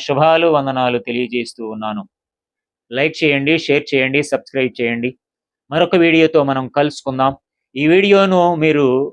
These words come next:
లైక్ చేసి, సబ్స్క్రైబ్ చేసి, షేర్ చేస్తే మమ్మను ప్రోత్సహించిన వారుగా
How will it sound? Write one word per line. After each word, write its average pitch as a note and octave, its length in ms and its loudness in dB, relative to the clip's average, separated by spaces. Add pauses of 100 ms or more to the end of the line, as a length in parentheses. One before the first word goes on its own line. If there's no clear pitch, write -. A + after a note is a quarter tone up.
(160)
లైక్ D#3+ 220 -2
చేసి, D#3 420 0 (440)
సబ్స్క్రైబ్ D3 540 -2
చేసి, D3 360 -2 (800)
షేర్ F3 260 -2
చేస్తే E3 360 0 (840)
మమ్మను E3+ 280 0
ప్రోత్సహించిన E3 580 0
వారుగా C3+ 420 2